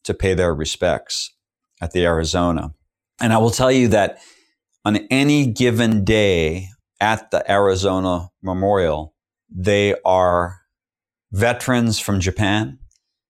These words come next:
and veterans from America who together, often arm in arm,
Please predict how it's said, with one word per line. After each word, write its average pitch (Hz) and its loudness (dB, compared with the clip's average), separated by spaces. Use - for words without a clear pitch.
and 92 0
veterans 98 -2
from 92 -4
America 98 0
who 92 0
together, 92 0
often 135 0
arm 117 2
in 101 0
arm, 92 0